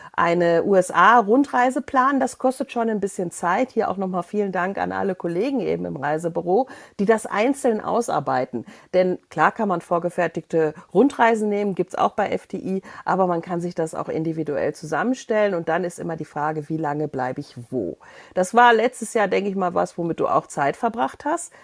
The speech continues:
Aber wie war dann jetzt dieses Jahr die, die Reisevorbereitung? Und wie bist du überhaupt hingeflogen? Und wie ist das alles so zusammengekommen?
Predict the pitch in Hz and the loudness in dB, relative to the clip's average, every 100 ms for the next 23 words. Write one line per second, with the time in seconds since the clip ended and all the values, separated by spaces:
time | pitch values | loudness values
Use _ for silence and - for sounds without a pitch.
0 | _ _ 170 170 175 277 277 277 254 240 | _ _ -4 -4 -2 -2 -2 -2 -2 0
1 | 240 240 - _ 185 202 302 240 143 - | -2 -4 -14 _ -6 0 2 2 -2 -4
2 | 113 117 127 - - - 147 156 190 196 | -6 -6 -8 -10 -12 -6 -4 0 2 0
3 | 151 - 107 107 123 127 117 - 131 - | -2 -6 -8 -6 -6 -4 -4 -6 -10 -10
4 | - 190 185 277 381 - 175 131 120 - | -6 2 4 4 4 2 0 -2 -4 -6
5 | 113 - - 123 120 90 - - - 170 | -6 -8 -10 -10 -8 -8 -10 -14 -12 -6
6 | 208 247 214 - 208 214 208 - 202 220 | -4 -4 -6 -4 -2 -2 -4 -4 -4 -2
7 | 160 - - - | -2 -4 -8 -10